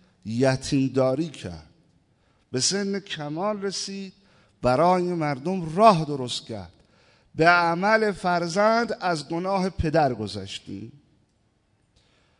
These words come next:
نه اینکه طرف به سن تکلیف و کمال برسد، راه مردم رو ببنده، برای مردم راه درست کنه.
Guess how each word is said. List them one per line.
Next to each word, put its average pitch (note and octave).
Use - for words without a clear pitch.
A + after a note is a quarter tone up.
نه F#3
اینکه A3
طرف F#3
به F3
سن E3+
تکلیف E3
و D#3+
کمال D#3
برسد، C#3
راه D3
مردم C3+
رو B2+
ببنده، A2+
برای C#3+
مردم F3
راه F#3+
درست A#2
کنه. F#2